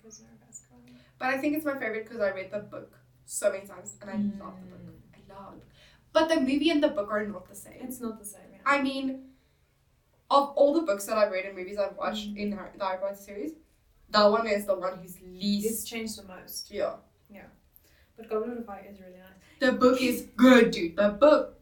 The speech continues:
Speaker 2: the, if you ever wanna read a Harry Potter book,
Speaker 1: Mm.
Speaker 2: that is the book you should
Speaker 1: Is
Speaker 2: wa-,
Speaker 1: it,
Speaker 2: read.
Speaker 1: is Goblet of Fire the one where they have the ball and then Hermione wears that purple
Speaker 2: Yes.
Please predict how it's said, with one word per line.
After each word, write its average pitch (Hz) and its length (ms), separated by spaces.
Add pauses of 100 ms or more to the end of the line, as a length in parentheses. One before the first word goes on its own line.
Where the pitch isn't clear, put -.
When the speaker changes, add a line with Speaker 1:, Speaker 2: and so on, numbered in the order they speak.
Speaker 2:
the, - 200
if 302 120
you 302 200
ever 339 200
wanna 302 240
read 208 140
a 214 40
Harry 202 200
Potter 208 220
book, 196 240 (120)
Speaker 1:
Mm. 240 280 (160)
Speaker 2:
that 190 260
is 180 80
the 170 40
book - 200
you - 60
should - 100
Speaker 1:
Is 294 160
Speaker 2:
wa-, 330 80
Speaker 1:
it, 320 80
Speaker 2:
read. 208 180
Speaker 1:
is - 180
Goblet 240 280
of 381 80
Fire 277 180
the 262 80
one 214 220
where 220 120
they 220 160
have 208 240
the 226 100
ball 202 440
and 214 180
then 208 160
Hermione 208 380
wears 196 180
that 202 180
purple 202 600
Speaker 2:
Yes. 214 400